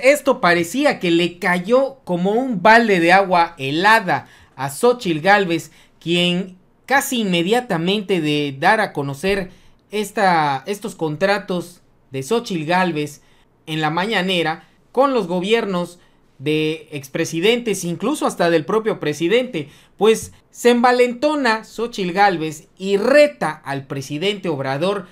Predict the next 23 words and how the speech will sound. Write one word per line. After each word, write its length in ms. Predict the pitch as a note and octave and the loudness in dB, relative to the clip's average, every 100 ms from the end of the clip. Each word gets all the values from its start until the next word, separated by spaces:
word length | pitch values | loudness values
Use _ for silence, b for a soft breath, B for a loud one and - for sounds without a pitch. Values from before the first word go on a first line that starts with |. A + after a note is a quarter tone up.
| B B | B B
a 180 | C#3+ D#3+ | -2 0
demostrar 880 | F3+ F3 F3 F3+ - A#3 B3+ D4 A#3 _ _ _ _ | 0 0 0 -2 -2 0 2 0 -10 _ _ _ _
que 340 | E3 F3+ A3+ C4+ | -2 4 4 4
esos 320 | - F#3+ F#3 | 0 -6 -6
contratos, 800 | D3 C#3+ C#3+ F3+ F#3 E3+ C#3+ - | -6 -6 -2 -2 -2 -6 -10 -6
que 220 | D#3+ A#3+ | -2 -2
esa 300 | C4+ D4 C#4 | 0 -4 0
cantidad 560 | A#3+ F#3+ F#3 E3+ A3+ | -2 -2 -6 -4 -4
de 100 | G#3 | -4
ingresos, 640 | F3+ D#3 G3 A#3 G3+ D3+ C#3 | -6 -4 -2 -4 -6 -10 -8
mil 300 | F3 C4+ - | -8 -8 -8
quinientos, 600 | F3+ F#3+ G#3+ F#3 E3 - b b | -4 -4 -4 -8 -8 -10 b b
cerca 420 | - B3 C4+ G3+ | 0 0 0 -4
de 100 | E3+ | -2
mil 160 | G#3 | -4
quinientos 440 | G3 F3 F#3 F#3+ E3 | -6 -6 -6 -6 -6
millones 400 | D3 F3 F3+ C#3 | -4 -4 -4 -6
de 100 | C#3+ | -4
pesos, 480 | A3+ A#3+ A#3+ C#3 - b b b b _ - | -2 -2 -4 -10 -12 b b b b _ -4
los 320 | E3 F3+ G#3+ | 0 0 2
ha 60 | B3 | 0
obtenido 680 | B3 F#3 E3+ G#3+ G3+ F#3+ | 0 -4 -2 -2 0 4
ella 440 | A3+ A#3 F#3+ C#3+ | 4 2 -2 -4